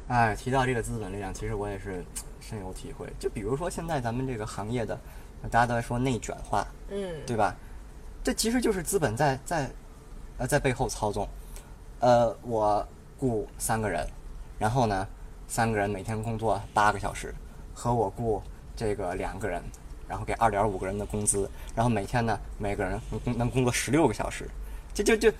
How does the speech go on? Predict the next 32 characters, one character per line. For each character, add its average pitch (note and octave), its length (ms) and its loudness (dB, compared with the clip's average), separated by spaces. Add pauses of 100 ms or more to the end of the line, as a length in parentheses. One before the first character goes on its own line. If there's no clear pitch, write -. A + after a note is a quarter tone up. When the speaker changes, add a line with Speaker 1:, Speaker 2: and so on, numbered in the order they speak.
Speaker 1:
就 G3+ 80 6
这 G#3+ 140 12
样 D#3+ 180 10
的 A#2+ 60 2
事 C3 140 2
情， A#2 140 0 (200)
他， A#3 200 4
他， - 320 2
因 G#3+ 120 6
为 - 60 4
他 - 180 2
占 G3 180 4
有 A2 80 2
了 G2 100 -2
资 G#2+ 180 0
本， G2+ 180 -4
他 E3 140 2
处 A2+ 140 -4
于 A2+ 60 -2
强 A2+ 260 -4
势 C3+ 120 0
的 G#2+ 60 0
一 F2+ 80 -4
方， G2 220 0 (340)
他 F3 140 6
可 A2 140 0
操 D3+ 240 4
纵 D#3 160 2
的 G2+ 160 -2 (420)
这 C3 120 0
个， - 140 0
他， - 160 -4